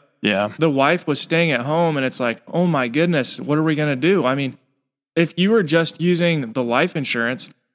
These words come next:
Speaker 2: as an emergency fund, I mean,
Speaker 1: There would've
Speaker 2: it's
Speaker 1: been death benefit.
Speaker 2: Yeah, th-, there's death benefit there. Boom, for that.
Speaker 1: And, I mean, this is a little off topic, but some people have a hard time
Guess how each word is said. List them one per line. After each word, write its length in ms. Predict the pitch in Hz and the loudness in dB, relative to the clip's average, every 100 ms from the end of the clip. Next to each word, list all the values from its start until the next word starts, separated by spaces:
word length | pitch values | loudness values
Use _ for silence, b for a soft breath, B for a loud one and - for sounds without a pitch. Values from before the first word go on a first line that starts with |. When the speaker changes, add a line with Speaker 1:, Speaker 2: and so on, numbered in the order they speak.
| _ | _
Speaker 2:
as 160 | 147 143 | -2 0
an 80 | 131 | -2
emergency 640 | 117 123 165 180 160 127 | -2 0 0 0 -2 -4
fund, 460 | - 113 117 131 - _ _ _ _ _ _ _ _ _ | -4 -6 -6 -8 -14 _ _ _ _ _ _ _ _ _
I 60 | 151 | -2
mean, 140 | 151 | 0
Speaker 1:
There 100 | 143 | 2
would've 100 | 139 | 2
Speaker 2:
it's 140 | 104 98 | 0 2
Speaker 1:
been 100 | 120 | 0
death 140 | - | -2
benefit. 400 | 98 92 107 101 | -6 -6 -8 -6
Speaker 2:
Yeah, 300 | 160 208 147 | -2 0 0
th-, 240 | - 160 143 | 0 -2 0
there's 220 | 170 175 | 0 0
death 400 | 131 151 190 - | -2 -2 -2 -2
benefit 340 | 151 131 127 - | -4 -4 -6 -6
there. 180 | 143 | -4
Boom, 600 | 123 117 175 202 107 101 _ _ _ _ _ | -4 -4 -2 -2 -4 -8 _ _ _ _ _
for 120 | - 131 | -6 -4
that. 340 | 120 113 - _ _ _ _ _ - | -2 -4 -8 _ _ _ _ _ 2
Speaker 1:
And, 340 | 143 123 110 - | 4 2 0 -4
I 80 | |
mean, 100 | 120 | -2
this 160 | 113 104 | -2 -2
is 80 | 104 | -4
a 80 | 110 | -2
little 180 | 104 | 0
off 220 | 107 104 - | 2 0 0
topic, 460 | 135 127 107 - | 0 2 -2 -2
but 180 | 120 120 - _ _ _ _ _ _ _ _ _ _ _ - | 0 0 -4 _ _ _ _ _ _ _ _ _ _ _ -8
some 160 | 131 | -2
people 160 | 151 165 | 2 2
have 80 | 135 | 2
a 60 | |
hard 220 | 123 139 | 2 2
time 640 | 139 131 139 139 139 127 | 2 2 4 2 0 -4